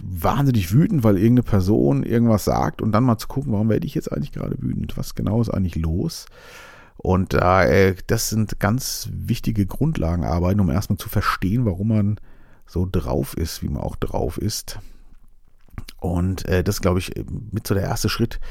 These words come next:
erstmal zu kapieren, wer ist man und warum ist man so, um dann eine Veränderung anzugehen,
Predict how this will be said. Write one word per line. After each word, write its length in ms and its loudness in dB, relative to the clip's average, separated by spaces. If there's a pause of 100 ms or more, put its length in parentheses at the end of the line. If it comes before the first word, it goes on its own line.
(340)
erstmal 240 0
zu 80 -4
kapieren, 400 4
wer 100 6
ist 160 2
man 180 4
und 40 4
warum 320 4
ist 180 0
man 200 0
so, 340 0 (480)
um 160 -2
dann 260 4
eine 200 2
Veränderung 560 2
anzugehen, 720 -4